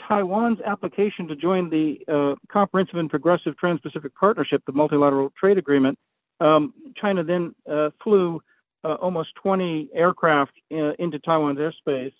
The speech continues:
um, you know, as a response of the tr-, of the trade application. Um, but that's exactly where China has been tone deaf for too long. And one assumes <clears throat> that in the coming months, China's gonna have to recalibrate. They've done this historically. They've usually recalibrated.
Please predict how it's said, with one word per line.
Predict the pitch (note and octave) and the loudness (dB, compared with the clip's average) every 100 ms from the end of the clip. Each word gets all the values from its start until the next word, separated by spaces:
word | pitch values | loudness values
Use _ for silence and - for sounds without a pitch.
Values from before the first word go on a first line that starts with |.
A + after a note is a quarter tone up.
| _ - | _ -4
um, | C#3+ C#3+ C#3 - | 0 2 0 -2
you | D3 | -2
know, | D3+ D3 | 0 2
as | D3+ | 0
a | |
response | D3 C#3 F#3 F3+ F3 | -2 -4 0 0 0
of | D#3 D3+ | -4 -4
the | |
tr-, | - - - - | -6 -10 -12 -10
of | D#3 | -6
the | D#3 - | -6 2
trade | A3+ C4 | 4 6
application. | E3+ C3 B2 B2+ A2+ - B2 A2 _ _ _ - | 4 4 -2 -4 -4 -8 -14 -14 _ _ _ 0
Um, | E3 E3 D#3+ D#3 _ | 4 4 2 -4 _
but | F3 G#3 | -8 -4
that's | A#3 B3 | -4 -4
exactly | G3 D3+ E3+ A#3+ A#3+ G#3+ G3 | -6 -8 -4 -2 -2 0 -2
where | F3 F3+ E3+ _ - | 0 -2 -2 _ -8
China | G#3+ G#3+ G#3 | -2 -2 -2
has | F#3 E3 | -4 -6
been | - F3+ - | -4 -6 -6
tone | G#3 G#3+ F#3+ | -2 0 2
deaf | C#3 A2 - _ | 0 -2 -8 _
for | E3 | -14
too | - F3+ | 0 2
long. | F3 F3 D3 C3+ _ _ _ | 4 4 2 -2 _ _ _
And | F3+ F#3+ | -4 0
one | A#3 | 2
assumes | F#3+ - A#3 G#3+ E3 D3+ - | 0 0 2 4 4 0 -6
<clears throat> | - G3 D#3 F3+ | 0 0 2 0
that | E3 | 0
in | D#3 | 0
the | D3 | 0
coming | F#3+ E3+ | 0 2
months, | D3+ E3 C3+ B2+ _ _ _ _ - | 2 2 0 -4 _ _ _ _ -2
China's | F#3+ F3 | 0 0
gonna | D3 D#3 | 0 -2
have | E3+ - | -2 -2
to | C#3 | -2
recalibrate. | C#3 - D3+ B2+ B2+ | -2 0 -2 0 0
They've | G#3 G3+ | 0 2
done | A3+ | 2
this | F3 - | 0 -4
historically. | D3 F3+ E3 - C#3 C#3 | -4 0 0 0 -2 -2
They've | C3+ | -2
usually | D3+ F#3+ E3 C#3+ | -4 -4 -4 -4
recalibrated. | C#3 D3 C3+ B2+ B2+ D#3 | -2 -2 -2 -2 -2 -2